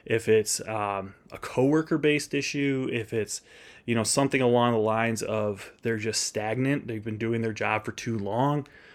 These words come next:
Um, is it something where they want to move up, or do they want to move into a position with more responsibility? You know, there's a lot of different things that could be going on, and only you can really dissect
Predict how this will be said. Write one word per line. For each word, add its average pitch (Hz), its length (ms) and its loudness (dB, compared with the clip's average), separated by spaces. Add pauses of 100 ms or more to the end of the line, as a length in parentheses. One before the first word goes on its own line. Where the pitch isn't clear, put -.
(140)
Um, 98 420 -8
is 120 180 2
it 117 160 2
something 123 380 0
where 113 240 2
they 107 460 -4 (320)
want 113 440 2
to - 220 -4
move 113 340 0
up, 156 220 2 (160)
or 113 80 -16
do 113 140 -6
they 110 100 4
want 117 320 0
to 120 120 -4
move 117 200 0
into 117 180 0
a 113 60 -4
position 113 500 -4
with 107 140 -8
more 107 140 -4
responsibility? 143 920 2 (400)
You 131 100 4
know, 143 80 8
there's 135 120 6
a 131 60 6
lot 151 300 4
of 151 60 0
different 135 340 2
things 127 240 0
that 107 140 -2
could 110 120 -8
be 110 80 -6
going 107 360 -4
on, 110 360 2
and 117 140 0
only 127 200 2
you 165 300 2
can 127 200 0
really 117 220 0
dissect 123 760 4